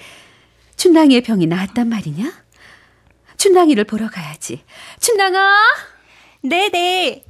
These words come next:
Speaker 2: 저 춘랑이 여기 있습니다.
Speaker 1: 춘랑아, 병은 어떠하느냐?
Speaker 2: 괜찮사옵니다.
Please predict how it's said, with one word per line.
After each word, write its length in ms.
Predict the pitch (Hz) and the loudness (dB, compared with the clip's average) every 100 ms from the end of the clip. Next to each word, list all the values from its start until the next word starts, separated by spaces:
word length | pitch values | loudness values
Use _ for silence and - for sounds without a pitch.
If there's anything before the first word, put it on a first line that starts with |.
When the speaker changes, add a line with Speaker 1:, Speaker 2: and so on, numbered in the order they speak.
| - | -18
Speaker 2:
저 140 | 220 | -16
춘랑이 500 | - 427 415 392 392 | -10 -6 -4 -4 -4
여기 220 | 185 190 | -6 -6
있습니다. 580 | 339 381 370 370 254 294 - _ _ _ _ | -8 -8 -8 -4 -2 -4 -8 _ _ _ _
Speaker 1:
춘랑아, 520 | - 294 285 269 339 - - _ _ _ | -6 -4 -2 -2 -2 -6 -16 _ _ _
병은 340 | - 226 233 170 | -8 -4 -2 -2
어떠하느냐? 800 | 208 - 247 247 233 240 311 - _ - - - _ - | -4 -4 -6 -4 -4 -4 -6 -8 _ -20 -20 -20 _ -6
Speaker 2:
괜찮사옵니다. 1160 | 285 254 392 392 - 381 359 294 226 196 220 | 0 0 2 0 2 0 2 0 0 -2 -4